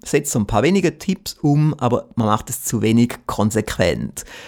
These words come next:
Es braucht dann noch ein bisschen mehr Inputs vielleicht von uns durch unsere Mitgliedschaften und somit ist er ja auch bei uns Mitglied, hört da jeden Monat ein paar Sachen von uns, bekommt Ansporne. Und man merkt ja auch, jetzt will er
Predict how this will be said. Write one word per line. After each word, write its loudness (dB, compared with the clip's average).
Es -4
braucht -2
dann 2
noch 2
ein 4
bisschen 0
mehr 0
Inputs -4
vielleicht -2
von -2
uns 0
durch -2
unsere -2
Mitgliedschaften 0
und -2
somit 0
ist -2
er 2
ja 2
auch -4
bei -2
uns 0
Mitglied, -2
hört 0
da 2
jeden 2
Monat 0
ein -6
paar -4
Sachen 0
von 0
uns, 0
bekommt -2
Ansporne. 0
Und -10
man 0
merkt 0
ja 0
auch, -2
jetzt -4
will 0
er 0